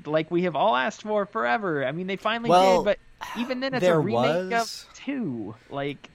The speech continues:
Speaker 2: there was a project, Metroid Dread, that was being worked on and was canceled.
Speaker 1: Yeah.
Speaker 2: Um, I mean, like, so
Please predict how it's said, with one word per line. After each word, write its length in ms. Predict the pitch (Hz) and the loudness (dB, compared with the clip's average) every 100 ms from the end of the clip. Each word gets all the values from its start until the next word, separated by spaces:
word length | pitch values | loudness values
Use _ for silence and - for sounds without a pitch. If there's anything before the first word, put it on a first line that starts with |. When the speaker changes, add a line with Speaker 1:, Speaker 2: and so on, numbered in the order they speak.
| - | -16
Speaker 2:
there 300 | 139 170 180 | 0 4 4
was 400 | 131 156 208 185 | 6 6 6 2
a 40 | 123 | -2
project, 560 | 135 120 110 110 107 | 0 2 2 -2 -2
Metroid 400 | 123 123 120 101 | -2 -2 -2 -4
Dread, 580 | 87 104 110 95 87 90 87 - - 101 | -2 0 2 2 -2 -6 -14 -20 -20 -14
that 120 | 101 101 | -8 -8
was 100 | 95 | -6
being 220 | 101 92 | -6 -2
worked 220 | 110 110 | -4 -2
on 120 | 95 92 | -4 -4
and 180 | 104 95 | -4 -6
was 140 | 85 | -8
canceled. 600 | - 104 80 - - - - _ _ _ _ _ - | -8 -8 -8 -12 -14 -16 -20 _ _ _ _ _ -10
Speaker 1:
Yeah. 420 | 185 180 95 90 | -6 -2 -2 -2
Speaker 2:
Um, 200 | 87 90 | -4 -6
I 100 | 107 | -2
mean, 200 | 123 127 | 0 0
like, 200 | 123 113 | 0 -2
so 460 | - 139 127 120 | -2 0 0 -2